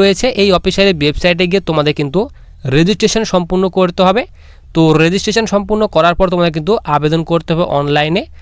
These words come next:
তো আবেদন করার পর তোমাদের কিন্তু যে ডকুমেন্টসগুলি রয়েছে,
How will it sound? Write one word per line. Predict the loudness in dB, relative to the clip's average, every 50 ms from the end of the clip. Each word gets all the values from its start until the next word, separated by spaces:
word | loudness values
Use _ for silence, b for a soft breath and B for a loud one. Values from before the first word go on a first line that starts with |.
| b b b b b b 0
তো | 0 0 0 -2 -2
আবেদন | 0 0 2 0 0 0 2 2
করার | 2 2 2 2 2
পর | 0 0 0
তোমাদের | -2 0 0 0 0 0
কিন্তু | -2 -2 -2 -4 -4 -4 -6 -4 0
যে | 2 2 4 2 2 0 -4 -6 -2 -2
ডকুমেন্টসগুলি | -2 0 2 0 2 0 0 -2 0 0 2 4
রয়েছে, | 2 2 2 0